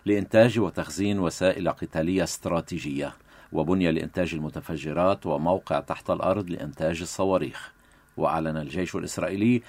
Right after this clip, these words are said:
أنه قصف منشآت كبيرة جدًا تابعة لحزب الله في البقاع، كانت مخصصة لتصنيع المسيرات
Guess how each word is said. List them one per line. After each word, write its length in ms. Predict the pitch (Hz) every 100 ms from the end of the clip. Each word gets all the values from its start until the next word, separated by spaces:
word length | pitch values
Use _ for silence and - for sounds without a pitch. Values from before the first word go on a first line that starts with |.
| - - -
أنه 320 | 135 120 95
قصف 380 | - 107 110 -
منشآت 640 | 90 90 - - 98 104
كبيرة 560 | 92 87 90 80 104 101
جدًا 380 | 92 135 90 76 71
تابعة 360 | 78 78 69
لحزب 340 | 73 78 87 80
الله 200 | 87 95
في 120 | -
البقاع، 480 | 98 95 - 110 104
كانت 400 | - 117 113 82
مخصصة 720 | - - 95 - 92 - 87 - - -
لتصنيع 600 | 92 101 - 92 - 104
المسيرات 720 | 90 85 - 80 80 85 92